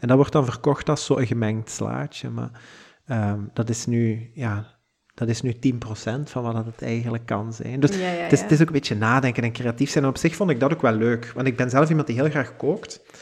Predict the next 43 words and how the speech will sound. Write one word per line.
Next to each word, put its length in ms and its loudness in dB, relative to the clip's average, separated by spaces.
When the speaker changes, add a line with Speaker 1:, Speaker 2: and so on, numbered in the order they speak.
Speaker 1:
Ehm, 260 2
ik 160 -4
ben 100 4
nog 100 0
nooit 380 4
zo 100 -2
creatief 420 -2
en 100 -4
inventief 440 -6
Speaker 2:
Ja, 160 2
Speaker 1:
geweest 280 0
als, 200 -6
als 220 -2
Speaker 2:
ja. 60 -6
Speaker 1:
nu. 120 2
Omdat 240 2
er 80 0
zoveel 540 6
dingen 240 2
zijn. 160 0
Maar, 500 -4
maar 140 2
omdat, 360 2
ja, 380 2
en, 280 2
en 120 2
dat 120 8
herken 360 6
ik 140 2
ook. 140 2
In 80 0
een 220 2
oud 280 8
voedingspatroon 960 2
hangen 220 2
we 80 4
heel 300 4
sterk 460 0
vast 360 0
aan 100 2
wat 120 2
we 120 -2
kennen. 520 0